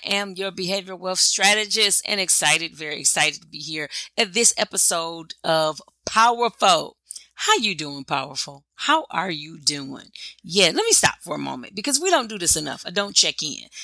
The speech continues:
Literally, how are you doing? Just take a moment and think about that and process that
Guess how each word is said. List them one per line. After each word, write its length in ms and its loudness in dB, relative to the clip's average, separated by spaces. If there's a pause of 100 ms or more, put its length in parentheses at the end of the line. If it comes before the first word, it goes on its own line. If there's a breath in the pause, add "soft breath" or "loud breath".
(160 loud breath)
Literally, 600 0
how 600 2 (160)
are 220 0
you 200 -18
doing? 420 -10 (220 loud breath)
Just 220 4
take 180 0
a 60 -4
moment 320 -8
and 140 -4
think 200 -8
about 300 -4
that 180 -2
and 140 -14
process 480 2
that 280 -2